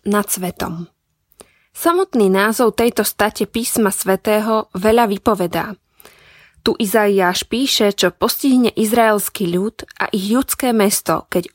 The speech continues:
opustia Hospodina. Toto proroctvo sa svojho času aj naplnilo, roku päťstoosemdesiatšesť pred Kristom. Boh trestá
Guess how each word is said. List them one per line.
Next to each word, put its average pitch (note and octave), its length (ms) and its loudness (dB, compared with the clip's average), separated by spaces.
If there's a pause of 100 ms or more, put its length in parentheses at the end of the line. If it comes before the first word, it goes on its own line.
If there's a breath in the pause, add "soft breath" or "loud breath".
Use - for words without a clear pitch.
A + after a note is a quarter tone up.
opustia A3+ 560 -2
Hospodina. F#3+ 720 -4 (1040 loud breath)
Toto B3 240 2
proroctvo A#3+ 880 0
sa - 160 -2
svojho A3+ 480 0
času - 400 -2
aj G3+ 160 0
naplnilo, G3 640 -2 (320 soft breath)
roku G3 400 0
päťstoosemdesiatšesť G3+ 1600 -2
pred - 240 -4
Kristom. - 560 -8 (880 soft breath)
Boh G#3+ 240 0
trestá A#3 720 0